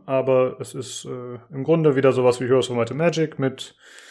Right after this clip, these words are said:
äh, einerseits der Strategiekarte und andererseits den rundenbasierten Kämpfen.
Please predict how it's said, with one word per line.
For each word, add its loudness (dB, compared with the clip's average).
äh, -6
einerseits -2
der -4
Strategiekarte 0
und -2
andererseits 0
den -14
rundenbasierten -6
Kämpfen. -4